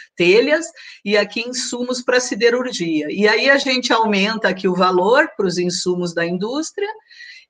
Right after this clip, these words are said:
e pros fertilizantes e alimentação, ãh, de animal, né?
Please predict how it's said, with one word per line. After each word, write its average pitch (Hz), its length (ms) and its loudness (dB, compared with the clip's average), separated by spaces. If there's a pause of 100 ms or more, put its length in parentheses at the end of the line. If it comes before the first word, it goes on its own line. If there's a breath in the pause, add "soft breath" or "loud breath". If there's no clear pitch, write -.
(120)
e 269 380 6
pros 285 220 0
fertilizantes 247 800 2
e 214 160 0
alimentação, 196 1000 0
ãh, 170 280 4
de 180 120 0
animal, 180 520 2
né? 233 260 2